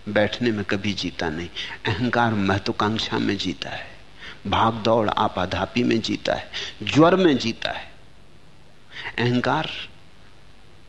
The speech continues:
शांत बैठने में तो बिखर जाता है। तुम बैठ गए शांत छाया में, मौन हो गए, विचार ना रहे,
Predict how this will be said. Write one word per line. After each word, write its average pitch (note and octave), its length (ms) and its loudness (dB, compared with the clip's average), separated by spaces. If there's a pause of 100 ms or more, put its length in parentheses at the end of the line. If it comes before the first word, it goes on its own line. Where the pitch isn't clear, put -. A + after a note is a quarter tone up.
(960)
शांत C3+ 560 0
बैठने F#2 420 -4
में F#2 180 -4
तो G#2 100 -6
बिखर F2 360 -6
जाता - 400 -8
है। - 140 -14 (960)
तुम G3 220 8
बैठ F3 340 6
गए E3+ 260 8
शांत C#3 420 2
छाया B2 460 2
में, B2 280 -2 (680)
मौन B2+ 300 6
हो B2+ 180 2
गए, B2 300 -2 (640)
विचार A#2 440 2
ना C3+ 140 4
रहे, B2 280 2